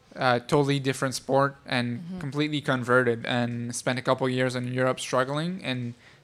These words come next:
Speaker 1: and now he's doing, like, amazing things
Speaker 2: Mm.
Speaker 1: on, on the World Tour stage. Uh, but al-, also for us Quebecers that went to Europe,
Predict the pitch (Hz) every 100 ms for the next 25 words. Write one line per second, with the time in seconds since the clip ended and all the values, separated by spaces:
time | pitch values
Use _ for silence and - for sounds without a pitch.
0 | _ 127 127 127 127 127 120 120 127 120
1 | 117 113 - 131 135 131 123 120 131 123
2 | 123 123 - 214 196 190 135 127 139 135
3 | 123 127 127 143 135 147 156 170 - -
4 | - - - 131 127 127 123 135 - 143
5 | 143 160 151 147 151 139 131 123 139 135
6 | - 135 135 180 185 165 139 127 120 _
7 | - 135 135 135 139 120 120 147 185 -